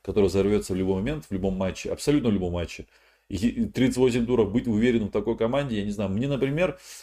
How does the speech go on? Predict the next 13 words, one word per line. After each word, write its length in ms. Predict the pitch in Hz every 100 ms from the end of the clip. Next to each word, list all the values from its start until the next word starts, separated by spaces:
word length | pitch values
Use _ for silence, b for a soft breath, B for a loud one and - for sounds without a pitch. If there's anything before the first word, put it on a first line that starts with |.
| B
пусть 180 | 139 -
команда 340 | 139 131 127
меньше 260 | 131 135 110
забивает, 440 | 110 139 170 135
но 180 | 120 120
меньше 300 | 120 123 117
пропускает. 640 | 117 117 - 151 107 -
Мне 160 | 101 117
в 40 |
такой 220 | 127 123
команде 400 | 123 123 139 120
больше 340 | 107 120 117 107
уверенности. 580 | 117 107 87 - -